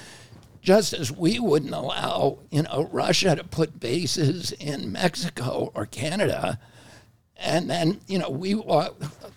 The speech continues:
let me just tell you kind of the lead up, what happened in the lead up of the Ukraine war. It, the Ukraine war,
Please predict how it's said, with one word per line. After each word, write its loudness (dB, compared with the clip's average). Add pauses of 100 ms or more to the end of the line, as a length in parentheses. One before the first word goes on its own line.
let 4
me 2
just 2
tell 4
you 2
kind 2
of -4
the -2
lead 0
up, 0
what 0
happened 2
in 0
the -6
lead -2
up -4
of -6
the -4
Ukraine -4
war. -4 (1040)
It, -2 (260)
the -4 (100)
Ukraine 4
war, 0